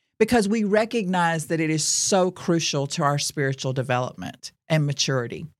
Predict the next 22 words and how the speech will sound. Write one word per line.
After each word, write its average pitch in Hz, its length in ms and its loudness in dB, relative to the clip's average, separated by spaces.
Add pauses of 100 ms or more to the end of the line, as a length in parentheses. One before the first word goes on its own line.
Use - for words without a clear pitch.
(180)
Now, 156 260 2 (280)
I 208 100 6
think, 320 460 -2 (360)
you 220 80 -2
know, 208 220 2
I'm 196 120 0
gonna, 202 120 0
just 170 220 -2
gonna 160 140 0
say, 151 180 2
the 147 100 -2
guy 185 200 4
we 185 120 0
had 160 140 0
dinner 156 180 -2
with 147 160 -2
last 143 240 0
week, 143 200 0
his 147 120 -2
name 143 160 0
is 135 140 -4
Greg. 131 420 0